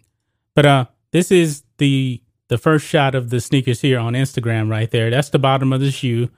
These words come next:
I don't really judge shoes by the bottom of the shoe, to tell you the truth. And plus, I'm not wearing Nikes anyway. I don't support a company that is a, a brand of and for China. That is the words of the Nike C E O.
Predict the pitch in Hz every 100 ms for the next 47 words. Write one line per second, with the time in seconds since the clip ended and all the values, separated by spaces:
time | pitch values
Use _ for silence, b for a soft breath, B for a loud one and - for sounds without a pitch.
0 | _ _ _ - 180 226 208 165 131 156
1 | 143 - 156 147 123 127 123 120 110 104
2 | 127 131 135 135 131 156 143 147 - _
3 | _ _ _ - 110 143 127 120 151 143
4 | 143 _ _ _ 127 127 151 147 165 156
5 | 135 131 123 120 127 120 123 123 123 123
6 | 123 143 165 160 135 139 - - 147 120
7 | - _ _ _ _ 123 120 - 160 151
8 | 135 123 120 - _ _ _ 120 123 127
9 | 127 127 - 135 127 120 107 _ _ 127
10 | 113 110 139 143 147 151 - _ _ 147
11 | 160 165 160 - 147 156 - 151 151 -
12 | 151 135 107 95 120 165 175 - 143 147
13 | 151 143 127 123 135 139 147 - 165 175
14 | 143 117 139